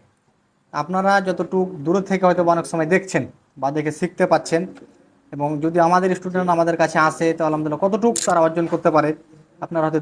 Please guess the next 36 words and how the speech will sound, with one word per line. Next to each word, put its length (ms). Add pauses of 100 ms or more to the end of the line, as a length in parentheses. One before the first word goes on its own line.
দেখলেই 340
বুঝতে 240
পারবেন। 220 (640)
আর 140
আমাদের 280
কাছে 140 (140)
না 80 (160)
আসলে 240
হয়তো 200
আপনারা 280
পুরো 140 (100)
বিষয়টা 320
বুঝবেন 360
না। 60 (320)
এবং 120 (180)
এটা 140 (120)
কাজের 300
অনেক 120 (240)
কৌশল 380
আছে 140 (800)
এবং 120 (120)
শর্টকাট 440
প্রসেস। 320 (580)
আপনার 200
কাছে 200
অনেক 160 (120)
সমস্যা 300 (100)
কঠিন 280
মনে 160
হইবে, 220 (640)
কিন্তু 240
আমাদের 300
কাছে 200
যে 60 (100)
টেকনিক 340 (100)
বা 80